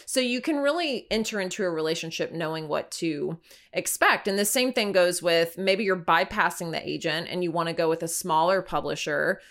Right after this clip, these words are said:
or a hybrid publisher. Get to know your team. You know, um, these are people who are going to be championing your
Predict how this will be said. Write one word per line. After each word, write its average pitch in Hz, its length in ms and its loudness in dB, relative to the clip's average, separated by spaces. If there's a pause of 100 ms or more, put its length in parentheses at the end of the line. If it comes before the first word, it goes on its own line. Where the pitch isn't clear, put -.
(140)
or 175 140 2
a 160 60 4
hybrid 196 540 0
publisher. 151 760 -2 (300)
Get 254 260 4
to 302 120 -2
know 220 220 2
your 180 240 -2
team. 180 840 -6
You 175 160 -4
know, 175 400 2
um, 170 460 0
these 196 240 -4
are 254 60 -2
people 233 360 -4
who 208 160 -4
are 185 100 0
going 180 260 -4
to 180 100 -8
be 170 120 -6
championing 185 1160 -6
your 165 380 0